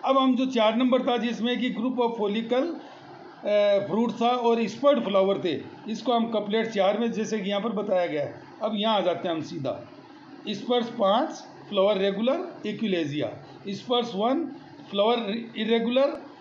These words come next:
delphinia। तो इस प्रकार से हम दो अलग अलग प्रकार से, एक को हम interrediate करते हुए, कटावदार तोड़ते हुए,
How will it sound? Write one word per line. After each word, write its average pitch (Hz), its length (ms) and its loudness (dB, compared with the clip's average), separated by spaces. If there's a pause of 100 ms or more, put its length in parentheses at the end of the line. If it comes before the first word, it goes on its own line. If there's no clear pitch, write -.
delphinia। 175 600 0 (1000)
तो 320 60 -6
इस 330 120 0
प्रकार 262 380 2
से 262 140 0
हम 330 320 -2 (100)
दो 254 80 0
अलग 285 360 2
अलग 233 200 0
प्रकार 190 340 2
से, 135 260 -8 (300)
एक 262 260 2
को 262 80 2
हम 269 360 2
interrediate 220 580 0
करते 254 240 0
हुए, 262 200 2 (360)
कटावदार 226 580 4 (600)
तोड़ते 226 300 0
हुए, 262 200 0